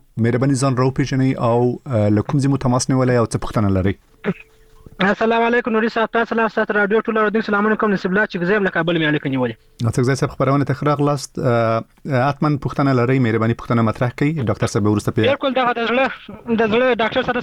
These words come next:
Speaker 2: سلامونه کوم. چې له، چې ډاکټر صاحب اړیکه روښانه وي او چې موږ د ده پوښتنه واورو. نو دغه د زړه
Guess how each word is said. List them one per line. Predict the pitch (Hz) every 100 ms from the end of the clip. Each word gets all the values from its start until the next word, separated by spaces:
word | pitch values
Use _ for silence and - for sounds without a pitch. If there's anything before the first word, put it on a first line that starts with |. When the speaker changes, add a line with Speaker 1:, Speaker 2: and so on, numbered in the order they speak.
| 240
Speaker 2:
سلامونه | 240 262 254
کوم. | 262 233 _ -
چې | 220 247
له، | 240 226
چې | 226
ډاکټر | 220 240
صاحب | 233 226 220
اړیکه | 233 226
روښانه | 214 208 233
وي | 233 226
او |
چې | 196 196
موږ | 202
د | 196
ده | 202
پوښتنه | - - - 202
واورو. | 196 190 147
نو | 156 156
دغه | 156 214 214
د | 208
زړه | 226